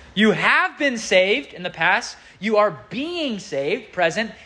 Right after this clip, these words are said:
and "you will be saved." So glorification, which do you think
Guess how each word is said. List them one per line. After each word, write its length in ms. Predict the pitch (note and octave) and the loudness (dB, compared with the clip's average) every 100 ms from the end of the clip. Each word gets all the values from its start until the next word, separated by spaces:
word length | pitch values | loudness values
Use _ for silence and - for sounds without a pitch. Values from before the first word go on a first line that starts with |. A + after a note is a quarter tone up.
| - | -2
and 200 | A3 A3+ | 0 2
"you 180 | A#3+ C4+ | 0 -2
will 640 | A3+ D#4+ G4+ F4+ F#3 A2+ | 0 2 4 4 4 0
be 160 | F#3+ | -6
saved." 640 | E3+ - C#3 G#2 - - - _ _ _ _ _ _ _ _ _ _ | -8 -4 -4 -4 -10 -18 -20 _ _ _ _ _ _ _ _ _ _
So 300 | - - F#3 | -8 2 2
glorification, 840 | D3+ D#3+ E3+ A#3 - - C#3+ C#3 E3+ | 2 0 2 2 0 -4 -2 -4 -6
which 240 | D#3+ E3+ | -6 -8
do 60 | - | -10
you 60 | E3 | -10
think 340 | D#3 D3 - | -10 -12 -14